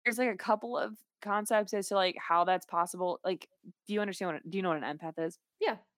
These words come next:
Speaker 2: Well, tell the
Speaker 1: So,
Speaker 2: listeners, though, just
Speaker 1: so
Speaker 2: in case
Speaker 1: hello,
Speaker 2: they don't
Speaker 1: everyone else
Speaker 2: know. <laughs>
Speaker 1: that's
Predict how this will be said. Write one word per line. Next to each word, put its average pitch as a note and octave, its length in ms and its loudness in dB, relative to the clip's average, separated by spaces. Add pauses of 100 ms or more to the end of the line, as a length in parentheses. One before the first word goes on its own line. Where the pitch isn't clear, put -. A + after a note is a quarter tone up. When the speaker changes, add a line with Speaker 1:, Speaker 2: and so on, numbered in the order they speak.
(280)
Speaker 2:
Well, A3+ 400 -6
tell C4+ 240 4
the A3 140 -2
Speaker 1:
So, - 0 -
Speaker 2:
listeners, G3+ 640 0
though, G#3+ 260 -4
just C#4+ 180 6
Speaker 1:
so A#3+ 80 8
Speaker 2:
in A#3+ 40 6
case B3 160 8
Speaker 1:
hello, A#3+ 40 10
Speaker 2:
they A#3 100 10
don't G3+ 80 6
Speaker 1:
everyone F#3+ 260 4
else F3 200 4
Speaker 2:
know. - 20 -2
<laughs> - 0 -
Speaker 1:
that's F3 160 -6